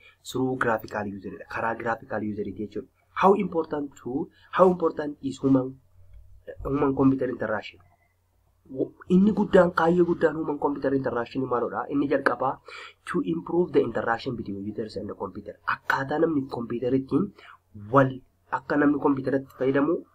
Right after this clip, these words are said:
fooyyessuudhaa fi inni lammaffaan immoo user friendly jechuudha. Namni kamillee bifa salphaadhaan computer akka itti fayyadamnu mijeessuudhaaftu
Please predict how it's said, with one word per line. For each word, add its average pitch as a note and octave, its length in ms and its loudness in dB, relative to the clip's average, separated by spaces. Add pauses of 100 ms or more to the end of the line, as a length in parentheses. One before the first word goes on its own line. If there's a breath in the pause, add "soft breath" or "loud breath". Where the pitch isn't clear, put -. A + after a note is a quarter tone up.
(180)
fooyyessuudhaa B2+ 720 2
fi - 140 -4 (480 loud breath)
inni G#3+ 180 6
lammaffaan F3+ 560 2
immoo E3 300 -2 (160)
user D3+ 240 0
friendly C3+ 320 4
jechuudha. D#3 400 2
Namni F3+ 220 6
kamillee D3 360 0
bifa C3+ 240 0
salphaadhaan D#3 640 -4
computer C#3+ 460 0
akka - 260 -6
itti C3+ 140 -10
fayyadamnu C3+ 480 4
mijeessuudhaaftu C#3 880 0